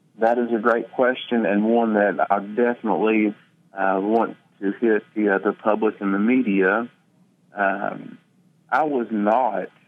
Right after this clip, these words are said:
in the least little bit alarmed in any way, shape, or form. Um, we have had a stress relationship at times, and, uh, one of the ways that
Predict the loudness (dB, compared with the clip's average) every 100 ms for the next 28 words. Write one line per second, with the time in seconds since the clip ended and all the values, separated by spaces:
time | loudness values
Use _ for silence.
0 | _ _ _ -8 -2 0 2 2 0 0
1 | 0 0 0 2 2 -2 -8 _ _ _
2 | -2 2 2 2 0 -2 -4 -4 -2 -2
3 | 2 2 0 -2 -2 -2 -2 -4 -8 -2
4 | 0 2 2 0 -2 -8 _ _ _ _
5 | _ -6 -2 -4 -6 -2 0 0 0 0
6 | -2 -2 0 2 0 -4 _ -2 -2 -2
7 | -2 0 0 -2 -6 -4 -2 0 -2 _
8 | _ -6 -4 0 0 0 -2 -6 -12 _
9 | _ _ _ _ -10 -4 0 2 2 2
10 | 2 2 2 2 2 2 -2 -2 0 0